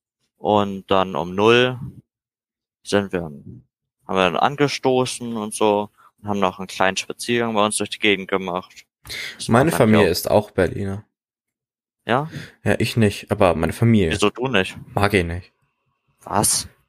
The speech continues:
Speaker 2: Keine Ahnung, ist mir zu süß irgendwie.
Speaker 1: Kannst du die nicht mögen?
Speaker 2: Keine Ahnung, ist mir einfach viel zu viel Zucker und Süßkram und nicht so meins.
Speaker 1: Kannst du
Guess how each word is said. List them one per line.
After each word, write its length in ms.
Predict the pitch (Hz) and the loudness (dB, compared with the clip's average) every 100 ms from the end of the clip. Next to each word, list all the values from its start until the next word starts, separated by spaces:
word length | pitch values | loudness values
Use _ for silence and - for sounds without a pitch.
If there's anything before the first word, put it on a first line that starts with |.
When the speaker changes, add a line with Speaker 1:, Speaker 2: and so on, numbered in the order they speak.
| _ | _
Speaker 2:
Keine 200 | - 98 | -6 -2
Ahnung, 60 | 98 | -2
ist 120 | - | 0
mir 80 | 113 | -2
zu 160 | - | -2
süß 340 | 98 92 98 - | -2 -2 -2 0
irgendwie. 440 | 92 98 101 98 - _ _ _ - | 0 -2 -4 -6 -10 _ _ _ -12
Speaker 1:
Kannst 300 | 98 92 - | -6 -6 -6
du 40 | |
die 140 | 85 | -10
nicht 180 | - 76 | -16 -16
mögen? 440 | 87 87 87 - - - | -12 -14 -14 -20 -18 -8
Speaker 2:
Keine 200 | - 110 | -2 2
Ahnung, 120 | 151 | 2
ist 80 | 147 | 4
mir 60 | |
einfach 160 | 131 127 | 4 2
viel 320 | 127 175 196 | 0 2 4
zu 120 | 196 | 2
viel 180 | - - | -4 -10
Zucker 440 | - 170 160 139 120 | -6 2 4 4 2
und 120 | 117 | -2
Süßkram 600 | - 151 - - 120 104 | -4 -4 -4 -2 0 0
und 180 | 92 - _ _ _ _ _ - | -4 -10 _ _ _ _ _ 0
nicht 160 | 123 - | 0 2
so 100 | 90 | 0
meins. 300 | 80 80 92 | -2 -2 2
Speaker 1:
Kannst 40 | |
du 200 | 107 - | 2 2